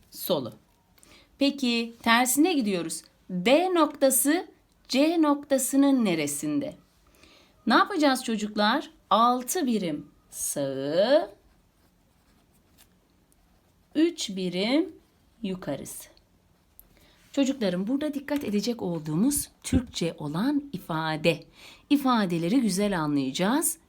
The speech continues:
karıştırmayacağız. Tamam mı çocuklarım? Bununla ilgili ben size ödevler, örnekler yollayacağım sonra. Hatta şunu yapabilirsiniz.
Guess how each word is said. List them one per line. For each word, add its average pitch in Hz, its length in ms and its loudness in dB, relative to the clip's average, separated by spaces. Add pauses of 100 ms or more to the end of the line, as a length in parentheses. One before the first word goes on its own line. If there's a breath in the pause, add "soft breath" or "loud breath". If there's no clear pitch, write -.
(140)
karıştırmayacağız. 147 920 -2
Tamam 190 340 2
mı 440 100 -2
çocuklarım? 165 560 -2 (440 loud breath)
Bununla 254 360 4
ilgili 220 420 2
ben 202 180 2
size 185 280 -6
ödevler, 220 600 2 (100)
örnekler 233 600 0 (140)
yollayacağım 175 640 0
sonra. 151 380 -6 (520 loud breath)
Hatta 269 380 2
şunu 269 220 0
yapabilirsiniz. 196 1200 -2